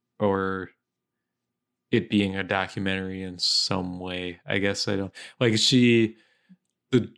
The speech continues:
director had them recreate what happened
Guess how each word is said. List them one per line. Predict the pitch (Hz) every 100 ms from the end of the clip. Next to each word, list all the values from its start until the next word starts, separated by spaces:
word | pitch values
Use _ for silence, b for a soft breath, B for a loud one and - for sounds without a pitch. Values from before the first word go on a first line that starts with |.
| -
director | 127 120 113 131 113 110 104 - _
had | - 110 110
them | 107 104 98
recreate | 101 107 - 117 107 104 110 - 120 - _ _ _ _ _
what | 123 113 -
happened | 104 101 - 139 147 147